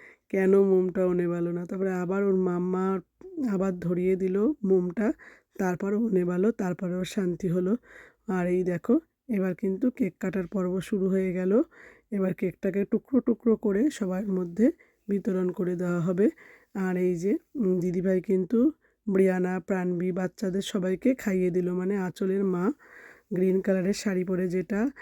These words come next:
আর পা-, কি বলবো, এটা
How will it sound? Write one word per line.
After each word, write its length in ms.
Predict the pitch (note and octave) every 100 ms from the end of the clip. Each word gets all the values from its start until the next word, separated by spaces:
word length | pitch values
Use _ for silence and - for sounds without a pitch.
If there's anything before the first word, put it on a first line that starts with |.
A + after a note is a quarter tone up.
| - - _
আর 600 | G#3 F#3+ F3+ F3+ F3+ F3+ F3
পা-, 460 | - F#3+ F#3 F#3 E3+ - _ - _ _ _ _ _ - -
কি 100 | - A3
বলবো, 260 | G3 F#3
এটা 240 | F#3 G3